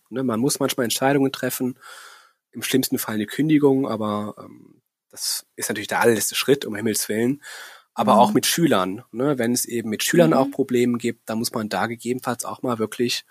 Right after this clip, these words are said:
Speaker 1: Entscheidungen treffen, wo man im Nachhinein vielleicht überlegt, „War das die richtige Entscheidung?“ Ne? Aber,
Speaker 2: Mhm.
Speaker 1: ähm,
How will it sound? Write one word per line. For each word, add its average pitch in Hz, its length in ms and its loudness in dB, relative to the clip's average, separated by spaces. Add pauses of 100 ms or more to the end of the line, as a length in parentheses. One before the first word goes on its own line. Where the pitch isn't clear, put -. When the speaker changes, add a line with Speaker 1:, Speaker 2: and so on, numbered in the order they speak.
(920)
Speaker 1:
Entscheidungen 160 600 4
treffen, 160 440 2
wo 139 80 6
man 123 160 6
im 120 100 2
Nachhinein 147 500 6
vielleicht 135 160 4
überlegt, 123 600 6
„War 120 100 2
das 120 160 2
die 113 80 -4
richtige 165 400 0
Entscheidung?“ 135 720 2 (340)
Ne? 135 280 -16
Aber, 117 400 0
Speaker 2:
Mhm. 120 80 -12
Speaker 1:
ähm, 117 240 -14